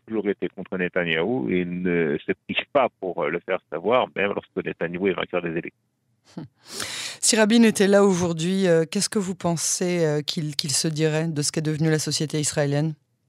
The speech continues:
Speaker 1: <laughs> C'est, c'est difficile de parler, de parler, euh, au, au nom de, de quelqu'un qui, qui n'est plus avec nous depuis, depuis longtemps et, et qui est devenu, qui est devenu un symbole, en fait, hein.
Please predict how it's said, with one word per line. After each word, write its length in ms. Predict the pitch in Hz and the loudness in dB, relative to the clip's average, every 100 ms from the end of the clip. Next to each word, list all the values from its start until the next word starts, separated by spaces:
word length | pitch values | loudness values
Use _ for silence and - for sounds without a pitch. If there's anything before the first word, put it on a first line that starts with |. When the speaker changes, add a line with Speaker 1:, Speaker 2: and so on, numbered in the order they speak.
| _ _ _ _ _ _ _ _ _ _ _ _ _ _ | _ _ _ _ _ _ _ _ _ _ _ _ _ _
Speaker 1:
<laughs> 100 | - - 107 - - - - - _ - _ | -10 -2 -2 -2 -8 -8 -18 -20 _ -20 _
C'est, 80 | 117 - | -2 0
c'est 80 | |
difficile 460 | 208 262 - - 135 | 2 2 0 0 2
de 80 | 104 | 2
parler, 560 | - 107 104 110 104 92 | 4 2 4 4 4 2
de 80 | |
parler, 460 | 92 95 95 101 104 | 0 0 2 4 4
euh, 240 | 95 90 | 4 2
au, 180 | 80 95 92 | 2 0 -2
au 180 | 92 | -4
nom 180 | 90 110 | -4 -2
de, 140 | 98 87 | 0 0
de 100 | 90 | -2
quelqu'un 360 | 95 87 104 101 | -4 -4 -4 -4
qui, 320 | - 92 90 | -4 -6 -6
qui 120 | - | -8
n'est 140 | 90 85 | -8 -6
plus 160 | - | -2
avec 180 | 90 85 - | -2 -4 -6
nous 80 | 98 | -6
depuis, 340 | 92 - 87 | -6 -4 -4
depuis 240 | - - | -4 -4
longtemps 500 | 98 98 - 123 120 | -2 -2 0 2 4
et, 220 | 101 90 80 | 4 2 0
et 40 | |
qui 120 | 95 113 | 0 0
est 80 | |
devenu, 440 | 101 104 - 120 110 | 2 2 2 0 0
qui 80 | 98 | 0
est 40 | |
devenu 220 | 87 85 | -2 0
un 80 | 95 - | -2 0
symbole, 340 | 113 110 135 107 | 0 4 2 2
en 80 | 87 | -4
fait, 240 | - - | -6 -4
hein. 320 | 170 - 175 | -2 -2 -4